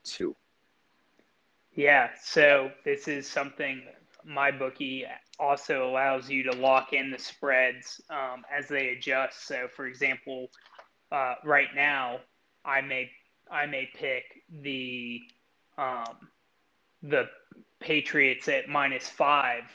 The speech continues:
Speaker 2: and by the end of the week, it'll close at seven, and they'll still allow me to use that five number. So what I, I do strategically in this contact, contest is I pick the lines that I think are gonna move just because it gives me value.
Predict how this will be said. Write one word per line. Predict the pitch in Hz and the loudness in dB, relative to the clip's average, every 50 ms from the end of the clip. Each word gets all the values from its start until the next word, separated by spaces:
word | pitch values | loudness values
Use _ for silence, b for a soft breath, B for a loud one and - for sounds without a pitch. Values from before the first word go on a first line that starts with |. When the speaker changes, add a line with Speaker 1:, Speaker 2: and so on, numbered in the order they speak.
| 135 - | -20 -18
Speaker 2:
and | 139 139 139 139 131 131 131 131 - | -12 -8 -8 -6 -6 -8 -10 -10 -4
by | - 147 139 135 | 0 0 0 0
the | 139 135 143 | -2 -4 -4
end | 143 139 131 | -6 -8 -10
of | 123 | -12
the | 120 | -12
week, | 117 123 143 160 165 147 135 - - - - _ _ - | -8 -4 -2 0 0 0 -2 -4 -8 -16 -20 _ _ -8
it'll | 151 143 139 131 127 - - | -4 -4 -4 -4 -6 -8 -12
close | - - 156 143 139 135 131 131 | -8 -2 0 0 0 0 -2 -6
at | 131 123 - | -8 -10 -10
seven, | - - - 185 170 175 160 139 127 123 123 127 - - | -12 -4 2 4 6 6 4 2 -4 -6 -10 -12 -12 -12
and | 160 147 143 | -10 -6 -4
they'll | 135 139 135 | -4 -4 -4
still | - - - 156 143 139 | -6 -8 -6 -4 -4 -2
allow | 135 135 135 131 127 | 0 0 0 0 0
me | 131 131 127 | -4 -6 -8
to | 127 123 | -8 -8
use | 123 127 127 123 | -10 -10 -8 -6
that | 131 127 123 - - - | -4 -4 -4 -6 -8 -4
five | - 147 127 123 123 - - | -2 0 0 0 -2 -6 -10
number. | 123 120 - _ - - _ _ _ | -14 -16 -16 _ -20 -20 _ _ _
So | - - - 165 143 139 | -18 -8 -2 0 0 0
what | 131 131 139 143 | 2 2 2 2
I, | 143 143 143 - | 4 2 2 4
I | 156 156 160 165 | 4 4 4 4
do | 156 156 151 151 | 2 0 -2 -2
strategically | 143 - - 147 - - - 147 135 131 135 127 - 139 131 | -4 -8 -12 -14 -14 -12 -12 -10 -8 -8 -10 -8 -8 -8 -8
in | 127 127 | -8 -8
this | 127 127 - | -12 -14 -12
contact, | - - 131 131 127 127 - 156 135 131 123 - _ _ _ b b b b b b - | -12 -10 -10 -10 -10 -2 0 0 0 0 -2 -4 _ _ _ b b b b b b -6
contest | - - 147 139 139 - - 143 131 123 - - | -2 0 0 0 -2 0 2 2 2 2 0 -2
is | 139 131 127 123 123 - - - _ _ _ _ _ _ _ _ _ _ _ _ _ _ | -2 -2 -2 -4 -6 -10 -16 -18 _ _ _ _ _ _ _ _ _ _ _ _ _ _
I | - 147 143 139 135 131 127 - - - _ _ | 4 6 6 6 6 4 0 -6 -16 -20 _ _
pick | - 180 180 180 - | -2 -2 -2 -2 0
the | 180 | -2
lines | 165 156 151 147 147 151 143 139 | 0 0 0 0 -2 -4 -6 -4
that | 143 131 | -6 -6
I | |
think | 127 - - 139 127 - | -4 -4 -6 -6 -4 -6
are | 135 131 | -8 -6
gonna | 131 131 120 120 | -6 -6 -8 -8
move | 120 120 123 120 117 107 - - - | -10 -10 -10 -10 -10 -12 -16 -20 -10
just | - - 139 - - | -8 -8 -8 -6 -10
because | 147 135 - 147 131 123 | -12 -8 -6 -6 -6 -6
it | 139 | -2
gives | 127 131 127 123 - | -2 -2 -2 -2 -6
me | 135 127 | -8 -8
value. | 120 123 131 127 127 123 120 117 117 123 | -2 2 4 4 4 4 2 -2 -6 -12